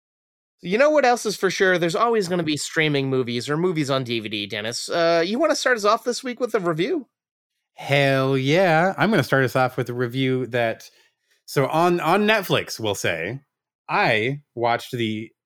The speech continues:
Speaker 2: animated feature film Batman: The Killing Joke.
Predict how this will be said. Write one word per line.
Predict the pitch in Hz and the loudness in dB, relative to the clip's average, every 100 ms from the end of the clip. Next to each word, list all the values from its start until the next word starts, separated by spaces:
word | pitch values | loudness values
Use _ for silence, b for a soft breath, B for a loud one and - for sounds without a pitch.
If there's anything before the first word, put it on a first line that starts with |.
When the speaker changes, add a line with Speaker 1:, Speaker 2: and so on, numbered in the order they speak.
| _ 160 | _ 0
Speaker 2:
animated | 202 190 143 131 139 - _ | 2 2 2 2 0 -8 _
feature | - 139 139 165 | -6 -4 -2 -2
film | 113 95 95 - | -2 -4 -6 -2
Batman: | 151 104 101 92 98 107 - | -2 -2 -8 -8 -10 -12 -14
The | |
Killing | - 175 120 87 | -6 -4 -4 -4
Joke. | 80 69 _ | -10 -14 _